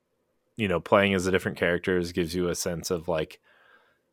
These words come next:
this is kind of the way they wanna go with these characters in terms of design and, and how they sound and what they are doing, right? It's fun to play as other characters other than Mario.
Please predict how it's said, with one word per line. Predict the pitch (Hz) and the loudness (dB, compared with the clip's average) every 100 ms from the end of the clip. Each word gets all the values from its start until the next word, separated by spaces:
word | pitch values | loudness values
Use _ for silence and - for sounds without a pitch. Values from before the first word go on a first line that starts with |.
| - | -2
this | 101 - | 0 0
is | 90 | -2
kind | - 95 | 4 4
of | 92 | 4
the | |
way | 90 92 92 | 4 4 6
they | 92 | 4
wanna | 95 92 87 | 4 2 2
go | 92 92 | 4 4
with | 87 | 2
these | 92 - | -2 0
characters | 98 90 95 87 | 2 2 0 -2
in | 90 | -2
terms | 95 87 | 0 0
of | 87 87 | -2 -2
design | 92 87 85 90 90 | 0 2 2 2 0
and, | 85 78 80 | -4 -6 -10
and | 85 78 76 76 - | -10 -10 -12 -14 -10
how | 92 95 | 2 2
they | 90 | 4
sound | 90 - 90 92 90 | 0 0 2 2 0
and | 85 82 | -2 -2
what | 87 - | -4 -2
they | 85 82 82 | -2 -2 -4
are | 90 87 | -4 -6
doing, | 90 87 90 87 90 _ | -2 -2 -2 -6 -8 _
right? | 98 87 90 - | 0 0 0 -6
It's | 90 - | -10 -8
fun | - 98 90 90 85 _ _ _ | 0 4 4 2 -6 _ _ _
to | - | -6
play | 95 92 85 87 | 0 2 2 2
as | 90 85 - | 0 -2 -2
other | 98 85 | -2 -2
characters | 80 92 85 - 87 | -2 -4 -4 -4 -2
other | 82 82 | -2 -4
than | 85 85 | -6 -6
Mario. | 82 82 85 85 82 78 | -6 -4 -4 -4 -4 -8